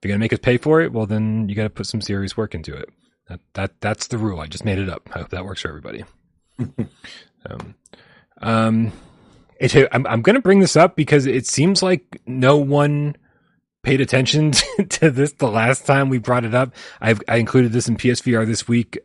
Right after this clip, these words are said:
Speaker 1: uh, not yesterday, but the week before. Uh, and, uh, and, and no one seems to notice because people keep tweeting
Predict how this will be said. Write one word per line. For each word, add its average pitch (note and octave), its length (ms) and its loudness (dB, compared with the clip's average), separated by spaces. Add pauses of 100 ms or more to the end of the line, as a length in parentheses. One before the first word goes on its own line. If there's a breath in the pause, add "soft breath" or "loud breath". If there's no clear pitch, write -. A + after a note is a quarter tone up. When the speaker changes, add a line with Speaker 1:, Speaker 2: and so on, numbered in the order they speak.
Speaker 1:
uh, G2+ 380 -6 (120)
not G#2+ 320 -6
yesterday, B2 380 -6
but G#2+ 120 -12
the G2 80 -16
week G#2 180 -10
before. D#3 400 -4 (340 loud breath)
Uh, G2+ 400 -8 (100)
and, G#2 720 -4
uh, G2 340 -8
and, G#2+ 160 -6
and G#2+ 140 -4
no A#2 140 2
one B2 120 2
seems A2+ 220 -2
to A2 80 -2
notice G2 220 -2
because - 220 -6
people - 200 -6
keep G2 160 -4
tweeting A2 400 0